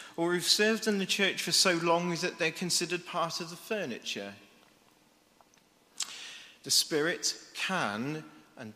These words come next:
does come to everyone. The Spirit can come to everyone. It belongs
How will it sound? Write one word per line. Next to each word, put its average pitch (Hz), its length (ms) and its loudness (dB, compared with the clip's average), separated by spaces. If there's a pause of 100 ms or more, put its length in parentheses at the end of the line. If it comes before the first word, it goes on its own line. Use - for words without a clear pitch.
(140)
does 123 1040 0 (560)
come 110 440 -4 (240)
to - 180 -2 (200)
everyone. 95 680 -8 (960)
The - 80 -12
Spirit - 760 -6 (120)
can 117 140 -12
come 143 440 -10 (260)
to - 200 -10
everyone. 98 640 -10 (2250)
It - 260 -10
belongs 170 1200 -4